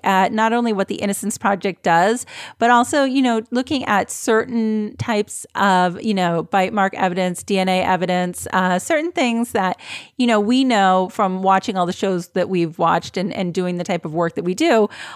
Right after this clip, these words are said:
are not, um, really credible ways to convict somebody or tie somebody to a crime. And this does a really good job, you know, using cases where, you know, this, this,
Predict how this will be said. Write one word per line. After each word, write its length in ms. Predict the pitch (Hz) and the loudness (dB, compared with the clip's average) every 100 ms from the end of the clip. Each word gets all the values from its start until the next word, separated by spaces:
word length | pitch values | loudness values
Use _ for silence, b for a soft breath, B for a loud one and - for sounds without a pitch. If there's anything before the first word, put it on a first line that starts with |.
| B | B
are 220 | - 277 269 | 2 4 4
not, 480 | 247 226 220 226 - - | 4 4 4 0 -4 -4
um, 420 | 202 196 190 185 - | 0 2 2 -2 -8
really 600 | 202 202 202 196 185 180 | -4 0 2 4 2 0
credible 540 | - 170 180 - - - | -2 -2 -2 -2 -4 -6
ways 560 | 285 175 - - - | -4 -2 0 -2 -6
to 340 | - - - 120 | -10 -4 -4 -4
convict 420 | - - - - | -6 -4 -6 -6
somebody 440 | - 208 - - 120 | -4 -2 0 0 0
or 120 | 190 | -2
tie 180 | 214 170 | 0 0
somebody 280 | 175 170 165 | 0 -2 -2
to 120 | 185 | -4
a 60 | - | -2
crime. 340 | 190 190 180 | 0 0 0
And 160 | 202 202 | 0 0
this 240 | 202 - - | -2 -4 -8
does 200 | - 196 | -4 -2
a 100 | - | -2
really 500 | 180 175 208 240 247 | -2 -2 0 2 2
good 200 | 226 196 | 2 0
job, 360 | 196 180 175 165 B B B - | 2 2 2 0 B B B -8
you 140 | 202 | -2
know, 120 | 185 180 | 0 0
using 400 | 185 214 208 190 | 2 0 0 -2
cases 600 | - 185 185 190 175 170 | -2 -2 -2 -2 -2 -2
where, 640 | - 175 175 170 165 170 - | -6 -2 2 2 2 0 0
you 140 | 247 | 0
know, 120 | 247 | 0
this, 260 | 226 240 - | 0 -2 -4
this, 400 | 202 220 - - | -2 -2 -2 -10